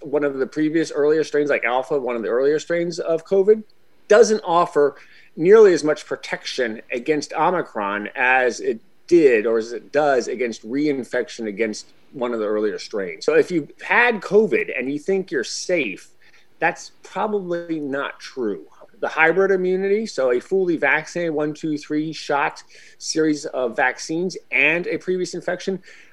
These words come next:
offers extremely good protection against this new strain. And at that point, you're really actually so protected that for you personally, I wouldn't worry too much about Omicron because your immunity is going to be so robust that the likelihood that you're gonna get severely ill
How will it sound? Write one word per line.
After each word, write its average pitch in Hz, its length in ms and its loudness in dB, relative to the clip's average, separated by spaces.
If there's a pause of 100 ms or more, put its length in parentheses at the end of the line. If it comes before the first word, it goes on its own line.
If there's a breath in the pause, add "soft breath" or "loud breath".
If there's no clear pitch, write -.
offers 156 320 0
extremely 156 760 -2
good 113 280 0
protection 113 460 -8
against 107 260 -4
this - 180 -10
new 107 140 -8
strain. 113 300 -2
And 135 100 -2
at 156 100 -2
that 226 240 0
point, 156 220 0
you're 139 100 2
really 147 300 4 (260 soft breath)
actually 143 400 0
so 135 240 0
protected 117 640 -6
that 113 240 0 (380 soft breath)
for - 180 0
you 180 300 0
personally, 113 960 0
I 127 220 0
wouldn't 127 260 0
worry 117 240 2
too - 180 -10
much 120 240 -4
about 107 240 -4
Omicron 101 480 -6
because 98 200 -10
your 110 240 -2
immunity 113 520 -2
is 104 120 -6
going 113 160 -4
to 98 60 -6
be 101 120 -4
so 131 360 0
robust 107 480 0
that 104 100 -10
the 98 100 -6
likelihood 107 540 -2
that 98 120 -2
you're 95 120 -6
gonna 101 100 -4
get 104 140 -4
severely 98 520 -4
ill 95 280 -4